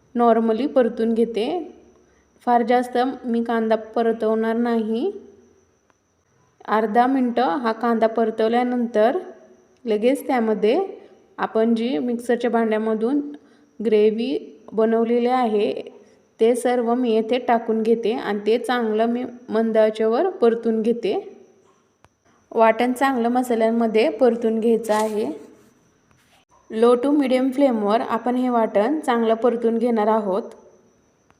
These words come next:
आपण वाटण तयार करून घेताना कोणतेही जिन्नस फ्राय करून घेतले नव्हते, कच्चेच होते सगळे पदार्थ, म्हणून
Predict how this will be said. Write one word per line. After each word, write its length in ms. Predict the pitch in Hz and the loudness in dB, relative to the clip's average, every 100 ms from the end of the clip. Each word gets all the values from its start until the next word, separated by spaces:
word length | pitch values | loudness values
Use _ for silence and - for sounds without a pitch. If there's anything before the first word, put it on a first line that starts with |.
| _ _ _ _ _ - | _ _ _ _ _ -4
आपण 340 | 214 254 277 | -2 0 2
वाटण 340 | 254 240 254 247 | 2 2 0 2
तयार 220 | 240 240 | 4 4
करून 340 | 240 247 247 247 | 2 -2 0 0
घेताना 500 | 254 247 220 196 208 226 | 0 0 0 -2 -4 -2
कोणतेही 480 | 233 240 233 240 262 | -2 0 2 2 0
जिन्नस 560 | 247 247 226 202 285 - - | -2 -2 0 0 -2 -8 -4
फ्राय 220 | 233 220 | 2 2
करून 340 | 220 208 220 226 | 2 -2 -2 0
घेतले 280 | 233 214 220 | -2 0 0
नव्हते, 400 | 240 233 190 226 311 - - _ _ _ _ _ - | 0 0 -2 -4 -6 -12 -20 _ _ _ _ _ -2
कच्चेच 440 | 233 233 285 285 | -2 2 -2 2
होते 220 | 285 233 | 0 2
सगळे 320 | 233 226 208 214 | 0 -2 -2 0
पदार्थ, 480 | 220 220 220 220 208 208 240 - | 0 2 2 2 -2 -2 -6 -6
म्हणून 340 | 214 220 233 | -2 0 -2